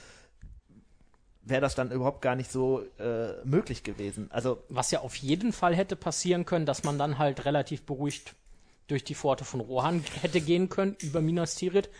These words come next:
Speaker 2: Und logischerweise hätte er auch den Karadras nicht verrückt gemacht, quasi,
Speaker 1: Mhm.
Speaker 2: ähm,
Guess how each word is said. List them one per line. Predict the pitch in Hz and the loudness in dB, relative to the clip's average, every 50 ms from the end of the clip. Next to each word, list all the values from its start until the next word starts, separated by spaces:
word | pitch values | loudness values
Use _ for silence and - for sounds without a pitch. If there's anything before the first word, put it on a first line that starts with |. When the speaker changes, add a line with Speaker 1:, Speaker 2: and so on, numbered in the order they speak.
| - - - - - - | -20 -20 -20 -12 -2 2
Speaker 2:
Und | 160 175 190 202 160 | 4 4 4 4 2
logischerweise | 160 165 160 170 - - 151 135 139 143 147 139 143 | 2 2 2 0 0 0 2 4 4 4 4 2 2
hätte | 127 156 160 - 165 | 2 2 2 2 2
er | 135 127 123 | 0 2 2
auch | 143 135 - | 0 0 0
den | - 156 127 | 0 -4 0
Karadras | - 143 123 135 165 185 151 131 123 - - | 0 2 6 6 6 6 6 2 0 0 -2
nicht | 143 - - | -6 -6 -4
verrückt | - 123 127 123 - - | -6 -4 -6 -6 -8 -6
gemacht, | - 127 117 117 - - - | -4 0 0 0 0 0 -6
quasi, | - 143 135 123 123 120 131 160 202 - - - - | -4 0 2 2 2 2 -2 -4 -6 -8 -14 -16 -10
Speaker 1:
Mhm. | 98 113 113 113 117 127 - - | -6 -6 -4 -4 -6 -8 -8 0
Speaker 2:
ähm, | - 135 135 139 139 135 131 127 | 4 6 6 6 6 4 2 0